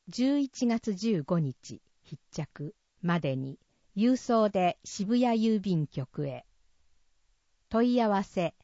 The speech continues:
ジェイケーケー東京、東京都住宅供給公社、募集センター。電話、零五七零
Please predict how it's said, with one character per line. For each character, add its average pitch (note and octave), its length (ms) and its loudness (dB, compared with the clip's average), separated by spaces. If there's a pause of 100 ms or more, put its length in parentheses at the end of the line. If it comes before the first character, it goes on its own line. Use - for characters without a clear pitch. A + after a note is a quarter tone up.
(480)
ジ G#3+ 160 0
ェ B3+ 80 4
イ B3+ 60 -4
ケ A#3+ 240 0
ー A3+ 120 -4
ケ C#3+ 320 0
ー - 40 -8
東 D3+ 280 -4
京、 C3+ 360 -8 (380)
東 B3 260 2
京 G3+ 200 2
都 - 300 -10 (140)
住 A#3 180 2
宅 - 320 -6
供 G#3 200 0
給 F#3+ 260 -4
公 D3+ 260 -2
社、 - 280 -14 (380)
募 F3 100 0
集 A3 260 0
セ F#3+ 220 0
ン D3 100 0
タ A2+ 420 -8 (680)
ー。 E3 40 -6
電 G3+ 280 2
話、 F3 240 0 (380)
零 C4+ 280 4
五 A#3 320 2
七 D#3+ 360 -2
零 C3+ 320 -4